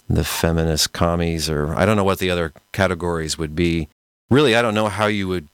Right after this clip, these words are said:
characterize different kinds of feminists today. I've seen different people offer some different classifications, but I don't know which are really well-founded.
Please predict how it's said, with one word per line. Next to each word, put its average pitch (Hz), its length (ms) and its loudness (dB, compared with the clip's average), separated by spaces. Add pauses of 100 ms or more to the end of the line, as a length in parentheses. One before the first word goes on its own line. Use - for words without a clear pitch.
characterize 92 720 0
different 85 480 -2
kinds 92 420 0
of 85 100 -4
feminists 85 520 -2
today. 82 280 0
I've 80 140 0
seen 87 320 2 (200)
different 82 340 0
people 85 340 0
offer 78 380 0
some 80 200 -2
different 76 360 -2
classifications, 78 960 -2
but 78 120 0
I 78 60 2
don't 82 200 0
know 76 140 0
which 78 240 0
are 73 180 -2 (240)
really 82 300 2
well-founded. 82 960 -2